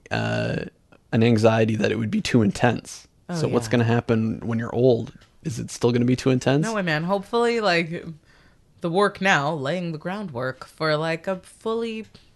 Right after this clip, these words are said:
Speaker 2: fucking powerhouse
Speaker 1: Mm-hmm.
Speaker 2: of whatever it is I need to become.
Speaker 1: Right.
Speaker 2: You know,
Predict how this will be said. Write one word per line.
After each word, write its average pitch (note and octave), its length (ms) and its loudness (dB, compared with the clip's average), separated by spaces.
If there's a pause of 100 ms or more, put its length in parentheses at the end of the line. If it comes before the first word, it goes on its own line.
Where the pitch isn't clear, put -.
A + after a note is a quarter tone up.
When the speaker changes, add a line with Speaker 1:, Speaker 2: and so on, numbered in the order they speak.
Speaker 2:
fucking A3+ 640 -12 (1500)
powerhouse G#3+ 800 -8 (520)
Speaker 1:
Mm-hmm. G#2+ 280 2 (220)
Speaker 2:
of F3 100 -8
whatever F3+ 520 0
it E3+ 100 0
is E3+ 180 -2
I D#3+ 100 -4
need D#3+ 180 -6
to D3+ 80 -6
become. C#3 500 -10 (140)
Speaker 1:
Right. G#2 320 0 (200)
Speaker 2:
You E3 160 -6
know, D3 280 -6